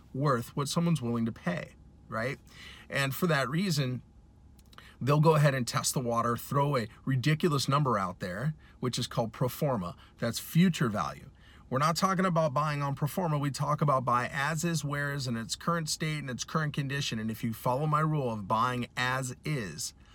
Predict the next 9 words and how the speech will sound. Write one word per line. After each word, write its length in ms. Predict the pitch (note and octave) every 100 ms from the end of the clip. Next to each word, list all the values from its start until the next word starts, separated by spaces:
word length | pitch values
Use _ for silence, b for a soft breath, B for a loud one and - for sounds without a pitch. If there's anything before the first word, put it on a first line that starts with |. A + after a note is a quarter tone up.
| B B -
and 180 | B2+ A#2
looking 340 | C#3+ D3+ D3+
at 120 | A#2+
value 480 | G#2 G2+ A#2 D3 C#3
add 300 | - B2 B2+
plays, 500 | - E3 C3+ G#2 F#2
meaning 280 | B2 B2 A#2+
huge 520 | A#2 - D3 D3+ D3+ - -
upside, 720 | D#3+ - - G#2 D2+ -